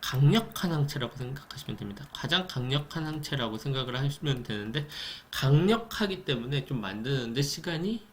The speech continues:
걸려요. 그 다음에 마지막으로 아이지이도 알아면 좋겠어요. 왜냐하면, 어, 우리는 감염병을 보지만 우리 선생님들 같은 경우에는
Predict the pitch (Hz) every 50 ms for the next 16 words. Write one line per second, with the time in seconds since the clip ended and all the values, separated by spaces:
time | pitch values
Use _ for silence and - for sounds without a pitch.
0 | _ _ _ _ - - - 104 98 101 110 110 101 98 - - - - _ _
1 | _ _ _ _ - _ - _ - - - - - - - - - - - _
2 | - 139 135 143 165 170 170 165 165 160 - - 143 123 117 117 151 160 156 147
3 | 147 139 - 143 139 156 185 - - - - 127 123 131 139 143 143 - 190 -
4 | - - 165 143 160 170 175 214 208 202 165 147 147 - 120 117 123 135 139 139
5 | 147 147 143 - - - 135 135 - - 117 104 107 104 110 117 127 135 143 139
6 | 131 131 139 139 139 135 139 147 - - - - - - - - - _ _ -
7 | 135 - - - - _ - _ - _ - - 139 143 185 190 185 - - 151
8 | 170 214 226 214 220 196 180 160 143 - 135 113 - 117 123 156 185 175 135 120
9 | - - - - _ 160 127 117 123 123 120 - 160 151 147 156 156 151 147 143
10 | 135 135 131 127 117 - - 117 110 107 110 110 110 110 107 110 110 110 110 110